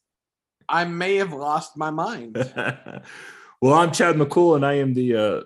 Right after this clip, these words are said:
Speaker 2: supposed hipster in this, <laughs> or in this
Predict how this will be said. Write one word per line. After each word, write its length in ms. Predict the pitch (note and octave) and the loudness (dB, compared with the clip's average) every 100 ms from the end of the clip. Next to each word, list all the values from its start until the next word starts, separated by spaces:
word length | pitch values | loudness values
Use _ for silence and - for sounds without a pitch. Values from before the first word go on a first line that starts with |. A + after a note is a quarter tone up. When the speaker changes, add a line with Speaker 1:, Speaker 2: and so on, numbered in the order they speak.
| - | -12
Speaker 2:
supposed 480 | - A2 C#3+ C3+ A#2+ | -12 -6 -2 0 -2
hipster 680 | - F#3+ F#3+ - A2 B2 - _ _ _ _ - | -2 -4 -4 -4 -4 -4 -8 _ _ _ _ -6
in 140 | A2+ | -2
this, 280 | A#2+ A#2 - - _ | 0 -2 -4 -12 _
<laughs> 160 | - B2+ | -8 -4
or 380 | - G3 G3 - | 4 4 2 -4
in 140 | C#3 | 0
this 320 | C3+ B2 - | 0 0 -4